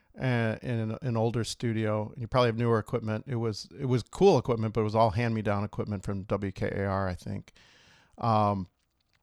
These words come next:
but my show was three hours of African music, culture, and news. And I came on before what was probably the most popular show, weekend show, uh, in the early nineties, late eighties, was the Reggae Sunsplash. It was just a,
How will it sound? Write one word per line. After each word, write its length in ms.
but 140
my 160
show 300
was 220
three 280
hours 320
of 180
African 680
music, 540
culture, 440
and 320
news. 340
And 140
I 80
came 300
on 120
before 640
what 220
was 160
probably 400
the 60
most 260
popular 640
show, 520
weekend 500
show, 520
uh, 300
in 300
the 140
early 300
nineties, 460
late 240
eighties, 440
was 340
the 140
Reggae 480
Sunsplash. 720
It 40
was 120
just 260
a, 140